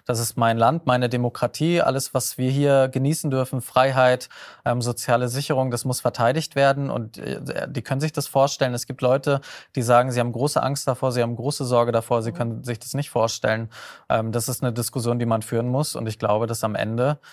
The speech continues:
Speaker 1: genug junge Menschen sagen, dass sie das attraktiv genug finden, dass sie freiwillig dorthin gehen.
Speaker 2: Haben Sie Angst vor Krieg?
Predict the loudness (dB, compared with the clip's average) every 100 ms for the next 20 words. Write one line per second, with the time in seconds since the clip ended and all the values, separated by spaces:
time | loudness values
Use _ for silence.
0 | -20 -20 _ _ _ -4 -2 -4 -4 -4
1 | -2 0 -2 -2 -4 2 2 2 -4 -6
2 | -4 -4 -2 -2 -4 -4 -6 -6 -6 -6
3 | -4 -4 -4 -4 -6 -6 -4 -2 0 -2
4 | -6 -8 -6 -8 -8 -4 -2 0 0 0
5 | -2 -4 -6 -4 -6 -6